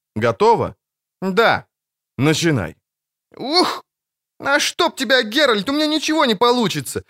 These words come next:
Тут слишком мало места для финта и смены ноги. А когда я ударю с обеих ног, без финта... Я видел, что делается, когда ударяешь без финта. Больно? Не очень.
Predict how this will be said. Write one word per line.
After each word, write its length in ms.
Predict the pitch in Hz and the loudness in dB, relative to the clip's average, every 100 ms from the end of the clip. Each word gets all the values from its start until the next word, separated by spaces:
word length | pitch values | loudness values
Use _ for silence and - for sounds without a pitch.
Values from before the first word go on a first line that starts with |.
| _ | _
Тут 180 | - 302 | -6 -4
слишком 420 | 302 311 - 311 | -2 -2 0 0
мало 300 | 311 285 214 | 4 4 4
места 340 | 233 208 - | 4 0 0
для 140 | 180 196 | -2 -2
финта 360 | 226 233 262 | -2 0 2
и 80 | 302 | 0
смены 360 | 247 226 240 233 | 0 0 2 2
ноги. 440 | 226 202 147 117 - _ | 2 0 -2 -6 -10 _
А 120 | - 233 | -2 0
когда 240 | 240 226 | 2 2
я 140 | 262 | 0
ударю 340 | 247 240 262 247 | 0 2 2 0
с 80 | 254 | -2
обеих 360 | 220 254 247 | 0 0 -2
ног, 300 | 277 294 196 | 0 0 -2
без 320 | 127 131 196 | -6 -4 -4
финта... 460 | - 226 220 277 269 - _ _ _ | -2 -2 0 2 0 -4 _ _ _
Я 300 | 123 151 214 | -2 2 2
видел, 520 | 196 240 190 160 131 | 2 0 0 0 0
что 260 | 113 - 123 | -2 -4 -2
делается, 580 | 117 120 110 107 - 110 | 0 0 2 0 -4 -6
когда 280 | 117 117 110 | -4 -2 0
ударяешь 460 | 110 110 107 98 | 0 0 0 -2
без 220 | 90 101 | -6 -10
финта. 560 | - 98 95 - 64 - _ _ | -8 -6 -6 -8 -14 -16 _ _
Больно? 640 | 98 104 165 214 143 87 90 _ _ _ _ | -6 0 2 2 -2 -4 -10 _ _ _ _
Не 200 | 208 208 | -4 0
очень. 440 | 202 190 - 90 | 2 2 0 -8